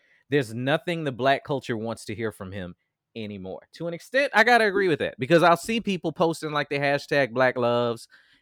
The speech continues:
and things of that nature. That's cool. There's nothing wrong with any kind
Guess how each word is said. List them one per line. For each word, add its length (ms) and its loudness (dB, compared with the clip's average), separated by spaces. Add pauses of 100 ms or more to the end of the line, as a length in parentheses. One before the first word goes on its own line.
(160)
and 500 -6 (120)
things 200 -2
of 60 0
that 160 0
nature. 260 -4
That's 140 -2
cool. 340 0 (300)
There's 140 -6
nothing 260 4
wrong 300 2
with 160 0
any 460 0
kind 640 0